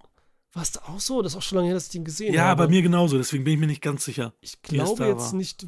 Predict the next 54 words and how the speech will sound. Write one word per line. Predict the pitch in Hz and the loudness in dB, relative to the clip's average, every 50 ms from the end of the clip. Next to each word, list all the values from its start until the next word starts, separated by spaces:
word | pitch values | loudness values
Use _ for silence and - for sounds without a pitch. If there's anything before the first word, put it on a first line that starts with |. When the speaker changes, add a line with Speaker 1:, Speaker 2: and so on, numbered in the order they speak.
| 156 | -10
Speaker 1:
wie, | 156 180 220 320 _ _ _ _ _ _ _ _ _ _ _ _ _ | -10 -10 -10 -12 _ _ _ _ _ _ _ _ _ _ _ _ _
ich | - - | -12 -6
fand | - 214 214 214 | -4 -2 -2 -2
den | 202 | -2
damals | 170 190 202 220 208 202 | 0 0 0 0 -2 -2
auch | 202 | -4
nicht | 196 180 - | -4 -4 -4
so | - 190 | -4 -6
gut, | 185 233 202 | -6 -6 -6
muss | 170 139 - | -6 -6 -6
ich | - - | -6 -6
ehrlich | - 170 151 131 | -6 -6 -6 -4
gesagt | 151 139 139 139 | -2 -2 -2 0
Speaker 2:
Mhm. | |
Speaker 1:
zugeben. | 135 139 156 156 151 151 151 | 0 -2 -2 -2 -2 -2 -2
Ich | 156 147 - | -4 -4 -4
fand | - 190 202 190 - | -2 -2 -2 -2 -4
interessant, | 196 147 - - 196 190 - | -6 -4 -2 -2 -2 -2 -2
was | 220 180 - - | -4 -6 -6 -6
mit | 170 147 | -6 -6
der | 170 160 165 | -6 -4 -4
Welt, | 190 214 202 | -4 -4 -4
aber | 202 170 160 160 | -6 -8 -8 -6
der | 156 170 | -6 -8
hat | 175 - | -8 -10
mich | 196 - - | -12 -10 -6
auch | - | -4
nicht | 127 127 123 | -4 -4 -4
so | 127 | -4
Speaker 2:
Mhm. | 131 135 | -6 -6
Speaker 1:
geguckt. | 180 196 - - | -6 -8 -8 -8
Der | 156 139 | -6 -4
war | 156 160 | -2 -2
mir, | 170 151 | -2 -2
glaub | 170 175 165 | -2 -4 -4
ich, | - | -4
zu | - - 196 | -6 -4 -4
durcheinander | 180 185 - - 190 190 196 180 143 156 | -4 -4 -4 -4 -4 -4 -4 -4 -4 -6
einfach. | - - - 165 180 | -6 -8 -8 -8 -8
Irgendwas | 170 165 - - | -8 -8 -10 -10
pa-, | - 190 | -10 -10
muss | 220 - - - - - - - - _ _ _ - - - - - - - - | -10 -10 -14 -20 -20 -20 -20 -20 -20 _ _ _ -20 -18 -18 -18 -20 -16 -8 -4
ich | 151 | -2
Speaker 2:
Alle | 123 120 | -2 -2
Speaker 1:
jetzt | 180 - | -2 -2
auch | - | -2
Speaker 2:
Leute. | - 175 | -2 -2
Speaker 1:
noch | 165 | 0
mal | 156 147 | 0 0
rewatchen. | 143 147 151 139 147 143 139 - - 151 139 131 - _ _ _ _ _ _ _ _ _ _ _ _ _ _ _ _ _ _ _ _ - - | 0 0 0 -2 -2 -2 -4 -6 -8 -8 -10 -10 -12 _ _ _ _ _ _ _ _ _ _ _ _ _ _ _ _ _ _ _ _ -6 -2
Ja. | 175 165 156 139 135 170 - - _ _ - - _ _ _ _ | 0 2 2 2 0 -4 -10 -18 _ _ -20 -20 _ _ _ _
Aber | - 170 165 165 160 | -2 2 4 4 4
sonst, | 160 185 208 240 226 - - - | 6 4 4 4 2 0 0 2
äh, | 214 196 196 196 196 196 196 196 190 190 185 | 4 6 6 6 8 8 8 6 6 4 2